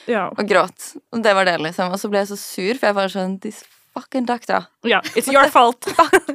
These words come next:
Speaker 1: Ja.
Speaker 2: Altså, hva om jeg dør nå om en uke, liksom, fordi
Speaker 1: Ja.
Speaker 2: du ikke tok det her på alvor?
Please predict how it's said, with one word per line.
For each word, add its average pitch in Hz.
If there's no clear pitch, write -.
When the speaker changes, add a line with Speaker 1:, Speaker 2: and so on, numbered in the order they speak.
Speaker 1:
Ja. 233
Speaker 2:
Altså, 254
hva 240
om 226
jeg 220
dør 208
nå 196
om 196
en 202
uke, 185
liksom, 214
fordi 247
Speaker 1:
Ja. 220
Speaker 2:
du 202
ikke -
tok 180
det 190
her 175
på -
alvor? 185